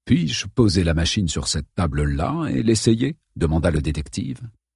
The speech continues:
Clemens ne lui accorda qu'un coup d'œil. « Faites, je vous en prie. » Il retira son cigare de sa bouche et regarda Howells et James. « Alors, monsieur James,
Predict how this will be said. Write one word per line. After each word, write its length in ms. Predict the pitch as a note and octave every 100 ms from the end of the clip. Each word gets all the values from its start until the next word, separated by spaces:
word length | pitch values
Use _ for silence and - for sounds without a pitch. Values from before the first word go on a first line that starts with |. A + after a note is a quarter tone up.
| _ _
Clemens 480 | - C3 D3 D#3 C#3+ C3+
ne 80 |
lui 120 | C3 C3
accorda 360 | B2 B2 B2+
qu'un 160 | A#2+ C#3+
coup 160 | -
d'œil. « 360 | D#2 C#2+ - - - _ -
Faites, 400 | - G2 - -
je 160 | C2+ F2
vous 280 | F2+ E2+ F#2
en 100 | E2+
prie. » 300 | E2 D2+ - _ _ _ _ _ _ _ _ _
Il 140 | - G2
retira 420 | A#2+ A#2 B2+ A2+
son 140 | A#2
cigare 280 | G#2+ G#2+ G2+
de 100 | F2+
sa 180 | F2 E2
bouche 260 | A2+ C3+ -
et 80 |
regarda 400 | A2+ A2+ G#2 A#2
Howells 380 | A2 G2+ A#2 F#2+
et 60 | F#2+
James. « 560 | - G2+ - - - - _ _ _ _ _ _ _ _ _
Alors, 600 | - C#2+ F#2 C3+ C3+ B2 D2+
monsieur 480 | F#2 D#2 - F2+ D#2+
James, 460 | D2 A2 B2+ C#3 C#3